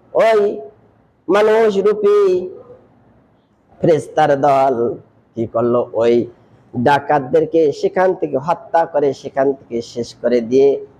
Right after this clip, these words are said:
ওই বুজুর্গ ব্যক্তিকে তার মাল সামনে নিয়ে সিরিয়া পর্যন্ত পৌঁছে দিল। কোন সুবহানাল্লাহ।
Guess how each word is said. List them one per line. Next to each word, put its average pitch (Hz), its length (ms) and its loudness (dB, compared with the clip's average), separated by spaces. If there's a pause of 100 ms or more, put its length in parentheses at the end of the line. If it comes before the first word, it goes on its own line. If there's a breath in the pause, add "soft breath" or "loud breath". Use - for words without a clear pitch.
(120)
ওই 135 280 2
বুজুর্গ 147 440 0
ব্যক্তিকে 156 600 -2
তার 175 360 0
মাল 156 240 0
সামনে 156 440 0
নিয়ে 143 380 2
সিরিয়া 147 600 0
পর্যন্ত 123 800 -4
পৌঁছে 120 400 -6
দিল। 120 260 0
কোন 120 380 0
সুবহানাল্লাহ। 120 1400 0